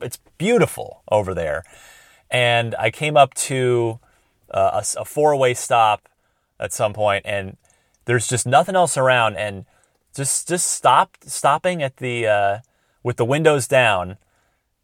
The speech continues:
you just, you, it's weird to just sit there out in the middle of nature in a car and not hear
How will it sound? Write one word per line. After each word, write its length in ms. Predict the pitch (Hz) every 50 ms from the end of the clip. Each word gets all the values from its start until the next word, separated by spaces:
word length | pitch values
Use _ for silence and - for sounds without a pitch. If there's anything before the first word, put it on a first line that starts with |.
| _ _ -
you 100 | 127 127
just, 220 | 147 147 - -
you, 160 | 143 135 131 -
it's 200 | 151 131 - 113
weird 440 | 107 117 147 185 196 185 151 120
to 100 | - -
just 200 | 113 117 113 -
sit 240 | - - 160 151 -
there 400 | - 131 120 113 110 107 107 - -
out 140 | 117 113 113
in 60 | 110
the 80 | 113 113
middle 240 | 123 131 139 131
of 60 | 123 117
nature 360 | 120 123 127 120 - 120 107
in 80 | 98
a 40 | 98
car 500 | - - - - 185 160 139 95 82 90
and 180 | - 117 113 113
not 260 | 127 127 139 - -
hear 240 | - 139 120 113